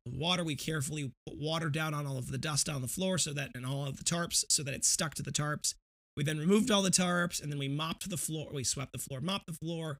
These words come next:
a couple of times. Took an, it, like, took two hours to do that, to do the cleanup of it. But the room was finally clean. And during that time, Anna and Mel were, or Anna and Meryl were able to set up this shipping center and the, uh, washing station because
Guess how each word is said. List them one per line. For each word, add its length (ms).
a 40
couple 180
of 60
times. 340
Took 160
an, 100
it, 180
like, 180
took 160
two 180
hours 360
to 80
do 160
that, 120
to 60
do 120
the 60
cleanup 320
of 140
it. 100
But 80
the 60
room 120
was 140
finally 320
clean. 340
And 200
during 240
that 160
time, 360
Anna 320
and 220
Mel 420
were, 180
or 200
Anna 200
and 180
Meryl 280
were 140
able 200
to 100
set 240
up 140
this 260
shipping 440
center 580
and 260
the, 260
uh, 220
washing 360
station 360
because 300